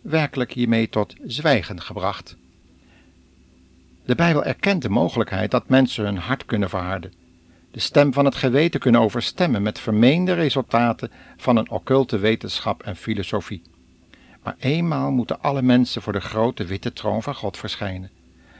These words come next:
En zal die zogenaamde wetenschap dan voor u kunnen pleiten? Zullen dan de elektronische geluiden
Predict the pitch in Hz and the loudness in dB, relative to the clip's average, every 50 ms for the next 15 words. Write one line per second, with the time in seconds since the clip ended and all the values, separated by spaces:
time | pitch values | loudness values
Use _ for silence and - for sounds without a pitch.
0 | - _ - 104 90 107 104 101 98 92 - 110 107 92 101 113 110 107 104 95 | -14 _ -6 -2 0 2 2 2 0 2 4 4 4 4 4 4 4 4 2 0
1 | 95 92 107 131 156 - 175 151 123 - - 104 98 - - - _ _ - - | 2 4 4 4 4 2 0 -2 -2 -2 -2 -2 -2 -4 -4 -12 _ _ -20 -20
2 | _ _ _ _ _ _ _ - 117 104 101 - - 107 - - 107 - - 110 | _ _ _ _ _ _ _ -4 -2 -2 -2 -2 -6 -6 -4 -4 -6 -6 -4 -4
3 | 101 92 - - 101 98 95 95 - - 180 - _ _ _ - - - - _ | -6 -4 -6 -6 -4 -4 -4 -6 -8 -12 -16 -18 _ _ _ -20 -20 -20 -20 _
4 | _ _ _ - - - 98 98 110 107 104 92 104 104 104 95 98 98 98 101 | _ _ _ -20 -20 -10 -2 0 0 2 2 2 0 0 0 0 0 0 0 0
5 | - - 113 104 104 - _ - - 107 110 110 107 107 104 - - 107 - - | 0 0 0 0 0 -2 _ -6 -2 0 0 2 2 0 0 -2 -4 -6 -4 -2
6 | 107 110 110 117 120 120 107 - - | 0 0 2 2 2 0 0 -2 -4